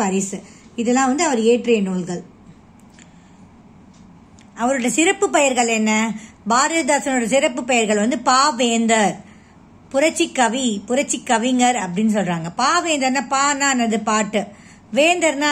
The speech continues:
என்னது? அரசர். பாட்டுக்கெல்லாம் அரசர் அப்படின்னு ஒரு சிறப்பு பெயர் அவருக்கு இருக்கு. புரட்சி கவி, புரட்சி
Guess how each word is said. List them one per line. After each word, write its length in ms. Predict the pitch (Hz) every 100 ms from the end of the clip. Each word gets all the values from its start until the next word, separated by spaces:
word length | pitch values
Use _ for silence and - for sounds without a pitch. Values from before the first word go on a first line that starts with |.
| 277
என்னது? 260 | 262 247 226 208
அரசர். 360 | 226 240 196 - - - -
பாட்டுக்கெல்லாம் 720 | 254 311 349 - 311 320 320 262
அரசர் 460 | 294 302 302 269 202
அப்படின்னு 320 | 190 254 311 277
ஒரு 100 | 240 269
சிறப்பு 280 | 277 302 233
பெயர் 220 | 240 302 269
அவருக்கு 320 | 208 208 214 190
இருக்கு. 300 | 175 175 185 - - - - - - - -
புரட்சி 360 | 302 349 359 370 -
கவி, 260 | 269 247 254 208
புரட்சி 320 | 277 330 339